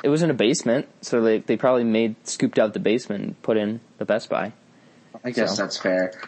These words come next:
Speaker 1: I don't know.
Speaker 2: Um, I'm not gonna say that I agree with it, but
Speaker 1: <laughs> What's there to agree with?
Speaker 2: I don't know.
Speaker 1: <laughs>
Speaker 2: But I'm not gonna say. Well, okay. Oh, Jesus Christ.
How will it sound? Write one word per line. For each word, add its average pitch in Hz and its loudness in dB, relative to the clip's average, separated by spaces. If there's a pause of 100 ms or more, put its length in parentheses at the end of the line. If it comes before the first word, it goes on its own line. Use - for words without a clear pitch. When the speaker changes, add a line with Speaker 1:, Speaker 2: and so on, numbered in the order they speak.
(180)
Speaker 1:
I 117 -4
don't 104 -2
know. 98 0
Speaker 2:
Um, 107 2
I'm 120 2
not 135 2
gonna 127 2
say 127 2
that 120 4
I 113 4
agree 110 2
with 123 4
it, 127 2 (240)
but 107 4 (360)
Speaker 1:
<laughs> - -20
What's - -2
there 165 6
to 147 4
agree 156 4
with? 101 0 (1040)
Speaker 2:
I 117 4
don't 123 4
know. 110 2 (460)
Speaker 1:
<laughs> 254 4 (160)
Speaker 2:
But 131 4
I'm 123 4
not 127 2
gonna 127 0
say. 120 -2 (1200)
Well, 185 4
okay. 120 0 (340)
Oh, 135 -2
Jesus 127 -2
Christ. - -6